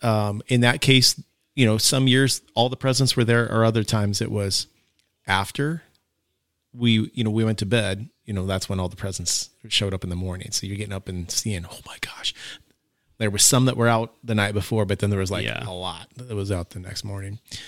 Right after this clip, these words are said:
Speaker 1: But that, that time of driving home, and I remember, you know, there'd be a lot of clear skies, and, and I could find, like, Orion's Belt,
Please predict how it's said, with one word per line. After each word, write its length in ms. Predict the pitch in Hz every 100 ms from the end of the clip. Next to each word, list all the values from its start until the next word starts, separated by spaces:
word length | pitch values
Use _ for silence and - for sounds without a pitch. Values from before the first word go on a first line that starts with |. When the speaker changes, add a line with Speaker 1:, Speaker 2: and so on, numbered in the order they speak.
| - - - -
Speaker 1:
But 120 | 127
that, 240 | 147 123 -
that 260 | 117 107 -
time 420 | - 123 123 110
of 300 | 90 87 - -
driving 440 | 113 95 92 95
home, 560 | 95 - 101 98 - 95 _ _ _ _ _ _
and 400 | - 107 98 95
I 60 | 104
remember, 560 | 107 104 107 104 95 107
you 100 | 110
know, 80 | 113
there'd 80 |
be 60 | 113
a 60 | 107
lot 160 | 92
of 60 | -
clear 260 | - 104
skies, 580 | 95 - 95 101 104 - -
and, 100 | - -
and 120 | 107
I 60 | 107
could 200 | - 92
find, 320 | 120 110 101
like, 180 | 92 107
Orion's 500 | 101 98 101 98 95
Belt, 580 | 87 95 92 - -